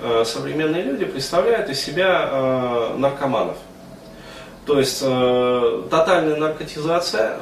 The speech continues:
вот, причём, э, которая поощряется обществом, а, вот, и, э, все без исключения вот люди, они садятся на, э, наркотики, эндорфины, эндогенные морфины, которые вырабатываются самим мозгом.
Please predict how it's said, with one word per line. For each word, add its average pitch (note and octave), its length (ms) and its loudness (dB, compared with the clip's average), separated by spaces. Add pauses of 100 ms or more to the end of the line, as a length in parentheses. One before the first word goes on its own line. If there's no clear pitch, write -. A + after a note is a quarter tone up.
вот, C#3+ 220 2
причём, D3 500 0
э, B2 340 2
которая C#3 360 2
поощряется C3 760 0
обществом, - 720 -2 (540)
а, C#3 160 2
вот, D3 420 2
и, E3+ 380 0
э, D3+ 420 2
все F3+ 160 -2
без D#3+ 200 -2
исключения D3+ 560 -2
вот D#3 180 0
люди, C3+ 480 -2
они D#3+ 280 0
садятся E3 520 -2
на, C#3+ 440 0
э, C3 440 0
наркотики, D3 760 -2 (420)
эндорфины, C3 640 0 (120)
эндогенные A#2+ 560 -2
морфины, B2 440 -4
которые D#3+ 400 0
вырабатываются D3 720 0
самим C3+ 320 -2
мозгом. B2 380 -2